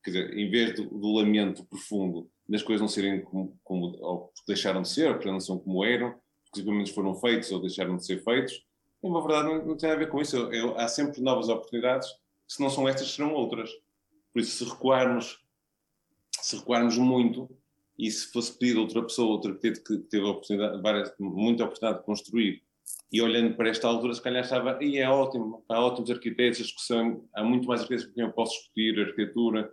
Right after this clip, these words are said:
posso, posso ver muito mais coisas, em acesso muito mais informação que o que tinha." Quer dizer, há um, há um meio muito mais, há uma série de coisas que hoje em dia são, somos muito mais privilegiados por,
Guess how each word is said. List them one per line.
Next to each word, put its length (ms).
posso, 380
posso 280
ver 120
muito 360
mais 200
coisas, 200
em 60
acesso 300
muito 80
mais 140
informação 440
que 60
o 80
que 80
tinha." 340
Quer 60
dizer, 300
há 80
um, 120
há 360
um 320
meio 180
muito 220
mais, 180
há 260
uma 140
série 200
de 80
coisas 300
que 140
hoje 120
em 40
dia 100
são, 400
somos 280
muito 260
mais 140
privilegiados 500
por, 240